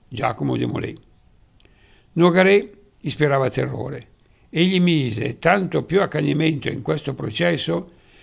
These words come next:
in quanto considerava l'ordine uno strumento al servizio del Papa, che poteva creare osca-,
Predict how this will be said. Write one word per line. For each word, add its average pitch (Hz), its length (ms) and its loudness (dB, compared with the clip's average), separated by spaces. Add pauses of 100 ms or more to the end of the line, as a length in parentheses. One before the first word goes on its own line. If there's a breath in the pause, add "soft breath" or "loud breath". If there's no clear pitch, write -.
(100)
in 196 160 0
quanto 165 380 4
considerava 165 680 2
l'ordine 160 800 4
uno 190 280 0
strumento 160 640 0
al 165 160 0
servizio 147 560 -2
del 143 160 0
Papa, - 440 -6 (680 soft breath)
che 147 160 0
poteva 147 420 4
creare 139 400 2
osca-, 135 460 0